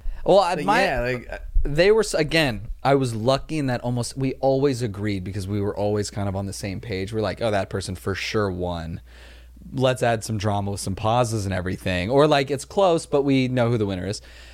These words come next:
Speaker 1: But it's funny, like, it's a competition show. They, it matters a lot to them.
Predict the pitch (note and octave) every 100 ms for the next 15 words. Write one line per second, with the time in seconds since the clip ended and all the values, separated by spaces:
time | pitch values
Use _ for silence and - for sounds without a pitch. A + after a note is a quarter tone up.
0 | - - - - - - - D3 C#3+ D#3
1 | C#3+ - F3 D#3 C3 C3 C3+ F3+ - E3+
2 | C3+ A#2+ A2+ G#2+ A#2 A2+ G#2 A#2+ A2+ A#2
3 | A#2+ B2 B2 A2+ G#2+ - G2+ G2+ G#2 B2+